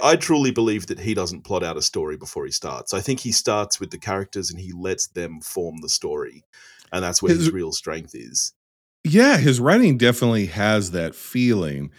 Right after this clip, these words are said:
Speaker 1: Yeah.
Speaker 2: And his better works, uh, I, you know, w-, I took a beach trip a few years ago, obviously a few years ago.
Speaker 1: Yeah.
Speaker 2: And, uh, and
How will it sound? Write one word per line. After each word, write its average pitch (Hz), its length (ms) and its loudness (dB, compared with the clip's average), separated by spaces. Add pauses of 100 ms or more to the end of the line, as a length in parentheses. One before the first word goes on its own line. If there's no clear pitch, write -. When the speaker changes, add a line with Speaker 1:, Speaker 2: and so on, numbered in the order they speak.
(180)
Speaker 1:
Yeah. 110 160 0
Speaker 2:
And 113 100 2
his 95 160 0
better 117 440 6
works, 95 760 -2
uh, 78 400 -6
I, 92 200 -6
you 113 100 -2
know, 92 440 -4
w-, 104 260 -8
I 113 120 2
took 113 200 0
a 92 60 -4
beach 90 380 -4
trip 82 300 -4 (460)
a 82 80 -2
few 92 180 -2
years 80 320 -2
ago, 78 240 -4
obviously 76 580 -2
a 69 40 -8
few 71 180 -8
years 69 260 -8
ago. 71 280 -8 (340)
Speaker 1:
Yeah. 90 280 0
Speaker 2:
And, 82 200 -4
uh, 82 340 -2 (260)
and 104 640 2